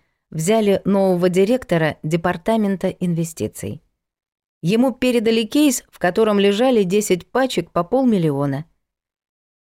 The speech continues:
Директор по инвестициям объяснил, что этот кейс ему подарили на День города месяц назад,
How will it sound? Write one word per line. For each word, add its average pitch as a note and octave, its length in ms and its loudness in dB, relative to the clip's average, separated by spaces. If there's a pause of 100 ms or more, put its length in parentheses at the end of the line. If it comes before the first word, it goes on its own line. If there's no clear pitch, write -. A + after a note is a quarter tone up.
(120)
Директор A#3 440 0
по A3+ 160 2
инвестициям A3+ 720 2
объяснил, A3+ 560 2
что - 160 -2
этот G#3 340 2
кейс A#3 380 0
ему F#3+ 260 2
подарили F#3+ 640 2
на F3+ 140 2
День F#3+ 260 2
города F#3 460 2
месяц A3+ 420 0
назад, D#3 520 -2